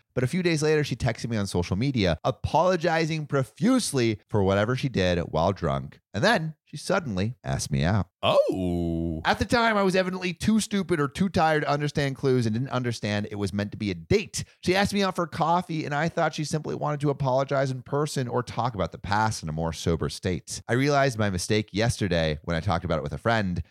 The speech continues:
Speaker 1: and now I'm torn on what to do. On one side, what Nina did in the past has greatly conditioned me, and I can't simply forget about it. On the other hand, she really seems apologetic, and she seems to have changed.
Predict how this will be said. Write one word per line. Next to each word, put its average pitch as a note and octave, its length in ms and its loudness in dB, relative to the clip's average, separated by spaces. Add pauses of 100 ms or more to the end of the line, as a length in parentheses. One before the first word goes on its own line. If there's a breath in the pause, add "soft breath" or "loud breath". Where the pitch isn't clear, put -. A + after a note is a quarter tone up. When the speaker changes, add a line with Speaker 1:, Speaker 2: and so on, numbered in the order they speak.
Speaker 1:
and A3+ 100 -8
now C4 120 4
I'm C4 140 -2
torn B3+ 220 4
on B3 60 2
what B3+ 120 2
to B3 60 -4
do. B3 460 4
On C#3 140 0
one G#3 220 2
side, C3+ 440 2 (100)
what D3 180 2
Nina D3+ 200 0
did C3 200 0
in C#3+ 140 -2
the A2+ 60 -4
past A#2 400 0
has G2+ 200 -2
greatly A2+ 640 -2
conditioned A2 600 -4
me, A#2+ 320 -2
and B2+ 120 -2
I B2 80 0
can't - 460 -2
simply C3 440 -2
forget G2 300 0
about D2 260 0
it. A#1+ 180 -8
On G#2 100 -4
the C3 100 2
other D#3 180 2
hand, A2 320 -2 (180)
she D3 300 -4 (140)
really D#3+ 360 -2
seems D#3 380 -2
apologetic, C#3 720 2
and C#3 100 -2
she C#3 120 -2
seems G3 380 -2
to F#3+ 80 2
have F3+ 120 -2
changed. G#3 640 2